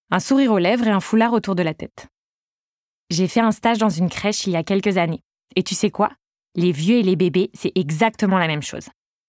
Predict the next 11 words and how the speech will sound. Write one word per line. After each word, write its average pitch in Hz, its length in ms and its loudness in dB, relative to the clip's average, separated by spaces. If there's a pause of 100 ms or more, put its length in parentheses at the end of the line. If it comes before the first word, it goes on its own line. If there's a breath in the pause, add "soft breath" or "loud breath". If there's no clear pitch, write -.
(380)
Pas 208 160 2
de 208 100 2
dents, 170 240 -2 (340)
pas 247 140 2
de 233 120 2
cheveux, 196 420 -2 (320)
faut 196 80 2
leur 165 160 0
changer 247 280 2
la 214 120 2
couche, - 380 -8